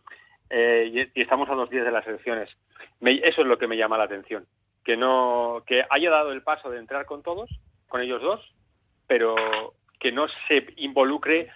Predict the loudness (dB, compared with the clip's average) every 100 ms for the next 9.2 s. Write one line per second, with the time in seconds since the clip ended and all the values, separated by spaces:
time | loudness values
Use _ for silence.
0 | -20 _ -2 2 2 2 4 2 2 0
1 | -2 -2 -2 -2 -10 -14 -14 -16 -18 _
2 | -20 -20 -18 -14 -4 0 0 -2 0 2
3 | 2 0 -2 -4 -2 -4 -4 -4 -4 -6
4 | -8 -20 _ 0 2 2 -2 -8 -10 -10
5 | -14 -14 -14 -14 -16 -10 -6 -4 -2 0
6 | 0 -4 -8 -10 -10 _ 0 4 6 6
7 | 6 4 0 -2 -2 -4 -8 _ _ _
8 | _ -6 -4 -4 -8 0 0 2 0 2
9 | 0 -2